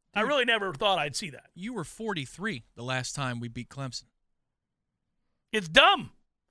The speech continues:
Speaker 2: Forty-three.
Speaker 1: Dumb. So anything that's approaching a platinum,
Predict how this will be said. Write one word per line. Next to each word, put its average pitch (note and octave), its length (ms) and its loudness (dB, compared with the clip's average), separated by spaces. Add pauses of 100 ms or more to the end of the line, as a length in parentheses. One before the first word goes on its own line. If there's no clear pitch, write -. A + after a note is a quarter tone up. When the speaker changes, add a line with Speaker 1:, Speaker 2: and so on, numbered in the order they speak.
Speaker 2:
Forty-three. D4+ 640 -8 (140)
Speaker 1:
Dumb. D#4 480 6 (1600)
So G#3 520 2 (800)
anything D#4+ 600 0
that's A3+ 200 2
approaching A3+ 460 0
a F3 60 -4
platinum, F#3 500 2